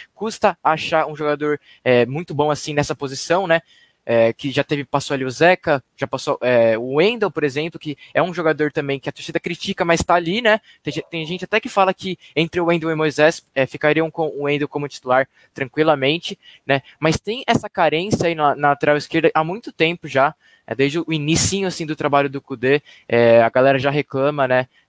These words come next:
desse, desse jogador, porque o, o, o Grêmio já teve bons laterais, né? Já teve o William, que passou pelo clube, é, o William que hoje é vo-, é, tá lá jogando no Wolfsburg, no futebol alemão.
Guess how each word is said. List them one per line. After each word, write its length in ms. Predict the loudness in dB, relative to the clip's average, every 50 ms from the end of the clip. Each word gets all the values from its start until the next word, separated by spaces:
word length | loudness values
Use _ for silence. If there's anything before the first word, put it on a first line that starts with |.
| _ _
desse, 320 | -2 -2 0 -2 -2 -6 -8
desse 260 | -8 -8 -8 -8 -10
jogador, 520 | -10 -6 -4 -2 -2 -2 -2 -4 -4 -4
porque 180 | -6 -8 -10 -8
o, 80 | -8 -6
o, 1300 | -6 -6 -6 -6 -6 -8 -8 -10 -8 -6 -4 -4 -2 -2 -4 -4 -4 -6 -6 -8 -8 -8 -10 -12 -14 -16 _ _ _ _ _ _ _
o 40 | -4
Grêmio 220 | 0 0 0 2
já 140 | 2 2 0
teve 280 | 2 2 2 2 2 2
bons 220 | 0 0 0 2
laterais, 460 | 2 0 0 2 2 4 4 2 2
né? 80 | 0 -2
Já 80 | -2 -2
teve 240 | 0 -2 -2 -4
o 80 | -6 -6
William, 340 | -4 -2 0 0 0 -2 -4 -8 _ -20 -20 _ _ _
que 200 | _ -4 -2 -2
passou 280 | -2 -2 -4 -4 -6 -6
pelo 240 | -4 -4 -4 -4
clube, 400 | -6 _ -2 -2 0 0 -2 -4 -6 _ _ _ _ _
é, 220 | 0 2 2 2 0 -2
o 60 | -2
William 180 | 0 0 0
que 160 | -2 0 2 4
hoje 220 | 4 4 4 2
é 20 | 0
vo-, 200 | -2 -4 -6 -8 -12 _ _
é, 160 | 0 0 0
tá 120 | 2 2 2
lá 80 | 2 0
jogando 260 | 0 0 -2 -2 -4
no 120 | -4 -6
Wolfsburg, 440 | -2 0 0 0 0 -2 -6 -10 -12
no 60 | -12
futebol 300 | -14 -12 -6 0 2 4
alemão. 480 | 6 6 6 6 6 4 2 2 2